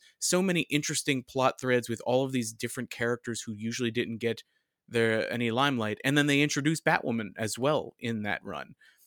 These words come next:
It's an amazing book. And Booster Gold's story specifically is so much fun. Uh, and 'cause he kinda goes back to,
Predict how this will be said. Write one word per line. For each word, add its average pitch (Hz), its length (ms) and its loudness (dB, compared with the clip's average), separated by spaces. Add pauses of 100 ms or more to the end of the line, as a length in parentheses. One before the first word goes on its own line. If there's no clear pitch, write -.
(160)
It's - 180 -6
an 127 80 4
amazing 139 440 4
book. 113 260 0 (180)
And 120 160 -4
Booster 175 300 2
Gold's 123 360 2
story 120 360 0
specifically 139 880 0 (200)
is 101 180 -4
so 117 180 0
much 120 260 0
fun. 113 500 0 (340)
Uh, 107 320 2
and 110 340 0 (320)
'cause 131 180 -2
he 143 100 0
kinda 131 300 0
goes 123 280 0
back 120 320 0
to, 117 400 0